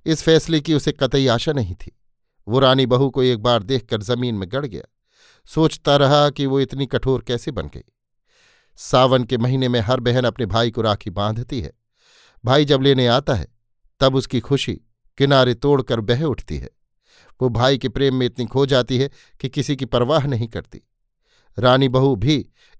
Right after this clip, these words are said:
इसी भावना के हिंडोले में झूल रही थीं कि अचानक पलक या टूटने से वो जमीन पर गिर पड़ीं और उनके सारे सपने चूर चूर हो गए। भावना के खंडहरों को देखता वो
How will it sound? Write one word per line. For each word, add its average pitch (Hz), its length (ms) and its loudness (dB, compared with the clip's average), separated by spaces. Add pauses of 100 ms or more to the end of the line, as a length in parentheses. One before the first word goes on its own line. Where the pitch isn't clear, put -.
इसी 147 300 0
भावना 123 460 2
के 120 140 -2
हिंडोले 127 400 0
में 117 100 -2
झूल 135 300 -2
रही 123 200 0
थीं 147 180 -8
कि 131 200 -4 (440)
अचानक 127 420 2
पलक 131 360 -2
या 123 120 0
टूटने 143 420 -4
से 127 100 -6
वो 117 100 -2
जमीन 131 380 -2
पर 110 140 -4
गिर 151 180 -4
पड़ीं 139 300 0
और 131 200 -2 (440)
उनके 151 260 0
सारे 135 380 2
सपने 131 340 -6
चूर 160 280 -4
चूर 185 220 -4
हो 92 160 -6
गए। - 160 -14 (1080)
भावना 127 480 4
के 117 120 -6
खंडहरों 120 500 0
को 113 120 -4
देखता 123 400 -2
वो 120 240 0